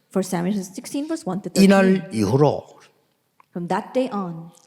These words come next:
Speaker 2: 다윗이 여호와의 신에 크게 감동되니라.
Speaker 1: the Spirit of God rushed upon David in
Speaker 2: 이
Speaker 1: power.
Speaker 2: 사무엘이 어릴 때 받은 은혜잖아요.
Speaker 1: And that's the grace that Samuel received
Speaker 2: 이게
Speaker 1: when he
Speaker 2: 다윗에게
Speaker 1: was young.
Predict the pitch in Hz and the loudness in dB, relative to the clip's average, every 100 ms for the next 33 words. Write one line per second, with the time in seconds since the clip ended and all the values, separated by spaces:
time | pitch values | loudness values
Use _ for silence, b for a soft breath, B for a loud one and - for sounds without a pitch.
0 | _ _ 95 113 143 - 110 110 160 165 | _ _ 0 2 2 2 4 6 6 6
1 | 143 - 202 208 - - - - 247 277 | 4 4 4 2 0 -6 0 4 6 6
2 | 269 277 - 127 110 113 98 92 - 202 | 4 2 0 0 2 -2 -2 -4 -4 -6
3 | - 240 240 240 240 240 - 208 311 - | 0 0 0 -2 -2 -4 -4 -2 -2 -4
4 | 311 302 302 277 185 165 170 - 214 220 | -8 -6 -4 -2 -2 -2 -4 -6 2 4
5 | 220 151 151 196 185 196 208 135 117 113 | 6 4 4 6 8 8 6 4 2 0
6 | 98 82 80 - - 262 330 320 294 226 | -4 -10 -12 -10 -4 0 0 -2 -4 -2
7 | 269 285 254 269 311 233 202 - 214 311 | 0 -2 -4 -4 -2 -2 -2 0 2 2
8 | - 156 165 147 160 | 2 4 4 4 4